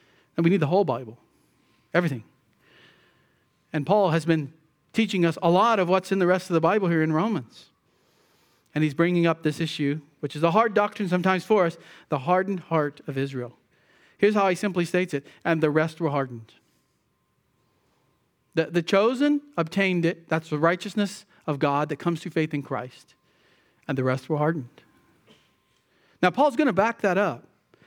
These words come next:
But before we get there with the verses he backs up, let's look at what that means here, "The rest were hardened." The rest, those who are not elect. The majority of Israel. The majority of Israel in Paul's day, majority of Israel today. They continue in their unbelieving way.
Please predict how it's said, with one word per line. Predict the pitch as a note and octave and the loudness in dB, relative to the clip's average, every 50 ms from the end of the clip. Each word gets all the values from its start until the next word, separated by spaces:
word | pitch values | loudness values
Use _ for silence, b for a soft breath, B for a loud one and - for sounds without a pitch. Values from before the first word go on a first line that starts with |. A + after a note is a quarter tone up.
| b b b b b b b b b b b b b b _ | b b b b b b b b b b b b b b _
But | - D#3+ | -4 -2
before | D#3+ F3 E3 A3 B3+ A#3 | 0 0 2 4 4 4
we | G3 D#3+ | 4 4
get | G3+ G#3 G#3+ | 2 0 2
there | F#3+ E3 D3+ D3+ D#3+ | 2 0 0 0 -2
with | E3+ E3+ F3 E3+ E3 D#3+ | -2 -2 -2 -2 0 0
the | D3 C#3 C3+ B2+ _ _ _ - | -2 -4 -4 -8 _ _ _ 0
verses | E3 F3 F#3 F3+ - E3+ D3+ | 0 0 0 0 -2 -4 -2
he | E3+ | -2
backs | E3+ D#3 D3 C#3+ - - | 0 0 0 -2 -2 -4
up, | F3+ E3+ C#3+ D3 - _ _ - | -4 -4 -4 -6 -10 _ _ -2
let's | F3+ F3+ F3 - | 0 0 2 2
look | G#3 F#3 G#3+ | 2 2 2
at | G3 | 4
what | G3 G3+ G3+ | 4 2 2
that | A3 F3 - | 2 -2 0
means | G#3+ G3+ A3+ C4 C4 A3+ F#3+ F3 F#3+ | 2 2 2 2 2 2 2 2 2
here, | F#3 F3 F3 | 2 2 2
"The | E3 D#3+ | 2 2
rest | D3+ F3 F3+ F#3+ - - | 2 2 2 0 -2 -4
were | - G3 F#3 | -2 0 2
hardened." | G#3 A3 A#3+ A3 D#3 B2+ A#2 - _ _ _ _ - | 2 0 0 -2 -6 -10 -12 -16 _ _ _ _ 0
The | E3 E3+ | 2 2
rest, | G#3+ B3 G3 - - - - | 2 2 0 -2 -4 -4 0
those | D#3+ E3+ F3+ F3+ | 2 2 2 2
who | F#3+ | 2
are | F#3 F#3 | 2 2
not | F#3+ F#3+ G#3 | 2 2 2
elect. | G#3+ A3 C4+ C4 - - _ _ - _ _ _ _ _ _ _ _ _ _ _ _ _ _ _ _ _ _ _ - | 2 2 2 0 -2 -6 _ _ -20 _ _ _ _ _ _ _ _ _ _ _ _ _ _ _ _ _ _ _ -2
The | D#3+ | 0
majority | D#3+ D#3+ F#3 F#3+ G#3 G#3+ A3 | 2 2 2 2 4 2 2
of | A3 | 2
Israel. | B3 B3+ A#3 A3+ F3+ C3+ B2 - - | 0 -2 0 -2 -2 -2 -4 -6 -6
The | D3+ | -2
majority | D3 D#3 D3+ F3 F#3+ G3+ G#3 G3 | -2 0 2 2 2 2 2 0
of | G3 G3 | 0 -2
Israel | G#3+ - A#3+ A#3 G#3 A3+ A3 G#3+ | -2 0 0 0 2 2 2 2
in | G3+ F#3+ | 0 0
Paul's | G3+ A3+ A#3+ A3+ | 0 0 0 0
day, | G#3 B3 A#3 A#3 B B B B B B B | 0 -2 -2 -2 B B B B B B B
majority | F3+ E3 F#3 F#3+ G3 G3+ F#3+ | 0 2 2 2 2 2 0
of | F3+ | 0
Israel | F#3+ F#3+ F3 F#3+ G3 F#3 | 0 0 0 2 0 0
today. | F3+ - F3+ G#3 G#3+ F3 | 0 0 0 0 2 2
They | E3 F3+ | 0 0
continue | E3 G3+ F#3+ E3+ - B3 C4 C#4 C#4+ D4 C#4+ B B B B B B | 0 -2 -2 0 2 2 4 4 2 2 0 B B B B B B
in | F3+ | 0
their | F3+ F#3+ G3 - | 0 0 2 2
unbelieving | A3+ B3 B3+ B3 A#3 A3+ A3 A3+ A3+ G#3 A3+ A3 G#3+ | 0 2 2 4 4 4 4 4 2 0 0 2 2
way. | A3+ C4 C4 G#3 D3+ | 2 2 0 0 -4